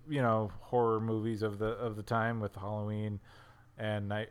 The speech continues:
and Nightmare and Friday the Thirteenth. This one, this, I think, is probably the perfection of it. And it had the benefit of time, money,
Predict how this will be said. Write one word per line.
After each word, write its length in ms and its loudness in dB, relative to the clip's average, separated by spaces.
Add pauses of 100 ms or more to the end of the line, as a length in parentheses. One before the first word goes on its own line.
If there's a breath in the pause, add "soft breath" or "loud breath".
and 460 -4
Nightmare 400 -4
and 380 -6
Friday 280 0
the 60 -4
Thirteenth. 560 -6 (220)
This 260 -2
one, 480 -2 (640 soft breath)
this, 360 2
I 100 0
think, 380 -4 (120)
is 240 -4 (100)
probably 600 2
the 520 0
perfection 520 -2
of 160 -8
it. 120 -8
And 140 0
it 120 2
had 280 4 (500 loud breath)
the 60 -4
benefit 420 4
of 120 4
time, 580 2 (580 loud breath)
money, 760 2